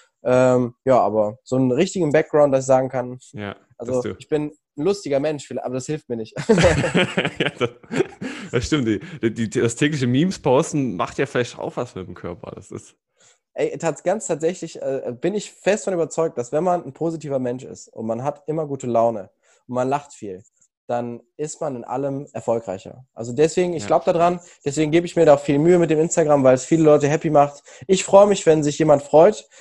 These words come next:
Speaker 1: wenn mir jemand schreibt, „Hör mal, ich hab meinen Kaffee übers komplette, äh,
Speaker 2: <laughs>
Speaker 1: Arbeitsfeld hier geschossen, weil ich mich so besickt hab“,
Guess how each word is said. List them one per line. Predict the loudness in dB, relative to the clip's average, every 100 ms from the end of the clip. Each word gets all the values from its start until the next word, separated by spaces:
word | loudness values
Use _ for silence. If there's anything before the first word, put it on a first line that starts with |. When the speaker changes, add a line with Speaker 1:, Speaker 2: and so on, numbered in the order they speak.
| _
Speaker 1:
wenn | 2 6
mir | 6
jemand | 6 4
schreibt, | 6 6 6 2
„Hör | 2
mal, | 2
ich | 2
hab | 0
meinen | 0
Kaffee | 2 2 0
übers | -2 -2 -2
komplette, | 2 2 4 4 6 4 2 -12 -10
äh, |
Speaker 2:
<laughs> | 4 8
Speaker 1:
Arbeitsfeld | 10 10 8 8 4 6 4
hier | 6 2
geschossen, | 4 2 0 2
weil | 4
ich | 4
mich | 0
so | 2 2
besickt | 2 0 4
hab“, | 2 2